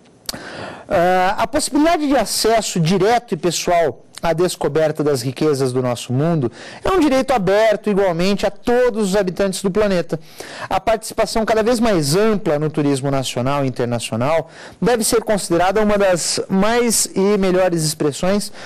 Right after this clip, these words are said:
do crescimento contínuo do tempo livre. E não deve ser de maneira alguma dificultada.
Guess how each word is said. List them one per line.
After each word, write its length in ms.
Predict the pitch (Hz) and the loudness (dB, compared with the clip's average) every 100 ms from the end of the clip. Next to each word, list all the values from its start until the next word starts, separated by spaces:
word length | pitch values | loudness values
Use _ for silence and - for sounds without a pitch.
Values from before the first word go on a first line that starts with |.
| - | -10
do 160 | - 202 | -2 -2
crescimento 600 | 240 240 220 214 220 208 | 0 -2 0 0 0 -2
contínuo 520 | - 220 185 220 220 | -2 0 0 0 2
do 120 | 214 | 2
tempo 360 | 214 226 220 226 | 0 0 0 0
livre. 540 | 220 190 190 165 175 - - - _ _ - - - - - - - | 2 2 2 0 -2 -6 -20 -20 _ _ -20 -20 -20 -20 -20 -20 -4
E 60 | 247 | 0
não 200 | 294 240 | 2 2
deve 300 | 196 185 160 | 2 2 0
ser 240 | - 165 | 0 0
de 140 | 143 151 | 0 0
maneira 560 | 160 139 151 185 175 | 0 2 2 2 2
alguma 360 | 139 123 165 196 | 2 0 0 0
dificultada. 800 | 180 - 214 220 190 160 151 151 | -2 -2 0 0 0 0 0 -2